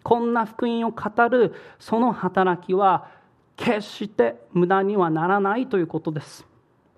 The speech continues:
福音を信じる私たちのその信仰というものも、決して意味のないものではないということです。これこそ最も価値がある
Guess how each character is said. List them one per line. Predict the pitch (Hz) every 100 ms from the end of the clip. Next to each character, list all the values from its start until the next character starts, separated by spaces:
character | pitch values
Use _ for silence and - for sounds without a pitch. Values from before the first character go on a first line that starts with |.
| _ _ _ _ _ _ _ _ _ _ _ _
福 | - - 247
音 | 240
を | 240
信 | 233 240 240
じ | 226
る | 226 190 - - _
私 | 190 190 240 233
た | 208
ち | 226
の | 226
そ | 214
の | 247 262
信 | - - 240 247
仰 | 247 226
と | 233
い | 233
う | 226
も | 226
の | 214
も、 | 214 208 - - _ -
決 | - 220
し | 208 - -
て | 262 254 262
意 | 240
味 | 240
の | 226
な | 220 233
い | 233
も | 220
の | 214
で | 214
は | 226 196
な | 185 220
い | 262
と | 262 254
い |
う |
こ | - 180
と | 180
で | 156
す。 | - - _ _ _ _ _ _ _ _ _ -
こ | - 233
れ | 233
こ | - 262
そ | - 226 185 - - -
最 | 170 190 202 - - 285
も | 269
価 | - 208
値 | - 202
が | 180
あ | 175
る | 190 180